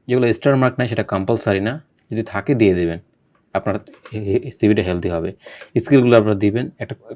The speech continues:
কথা অবশ্যই সবাইকে বলি যে আপনার, যেমন এখানে লিখছি Microsoft Word, Excel, PowerPoint, Access, ভিডিও এডিটিং, এখানে যদি থাকে দিয়ে দিবেন, কাছাকাছি জানলেও দিয়ে দিবেন আপনার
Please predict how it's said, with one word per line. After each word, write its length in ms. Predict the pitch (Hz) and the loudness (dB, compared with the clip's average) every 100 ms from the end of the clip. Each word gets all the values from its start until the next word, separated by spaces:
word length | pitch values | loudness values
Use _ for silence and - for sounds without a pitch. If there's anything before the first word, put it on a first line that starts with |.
| - | -6
কথা 240 | 110 - | -6 -2
অবশ্যই 220 | 117 - | -4 -2
সবাইকে 280 | 107 104 101 | -2 -2 -2
বলি 260 | 92 92 92 | -4 -2 -4
যে 120 | 95 | -6
আপনার, 220 | 90 107 - _ _ _ _ - | -6 -8 -10 _ _ _ _ -8
যেমন 160 | 95 | -4
এখানে 260 | 95 113 113 | -2 0 0
লিখছি 240 | 101 - | 0 -2
Microsoft 600 | 101 92 107 - 104 - 110 95 | -4 -2 -6 -2 -4 -4 -4 2
Word, 220 | 95 92 | 4 4
Excel, 260 | 92 - 98 - | 0 -4 -6 -2
PowerPoint, 440 | 90 90 - 95 87 | -2 -2 -4 -6 -4
Access, 340 | 85 - 95 87 - _ 101 | -10 -6 -6 -6 -12 _ -10
ভিডিও 320 | 95 95 92 | -6 -2 -2
এডিটিং, 300 | 95 - 104 - _ - - - | -2 -4 -8 -8 _ -20 -14 -8
এখানে 320 | 110 143 156 | 0 4 6
যদি 220 | 113 123 | 6 4
থাকে 420 | - - 98 - | 0 -4 -2 0
দিয়ে 200 | 104 107 | 4 4
দিবেন, 280 | 98 87 85 - _ _ _ _ _ _ | 4 0 -8 -12 _ _ _ _ _ _
কাছাকাছি 460 | 120 107 131 135 123 | -2 0 0 0 2
জানলেও 320 | 113 113 120 | 2 4 2
দিয়ে 200 | 101 87 | 0 -2
দিবেন 200 | 87 82 | -4 -6
আপনার 240 | 82 87 | -10 -14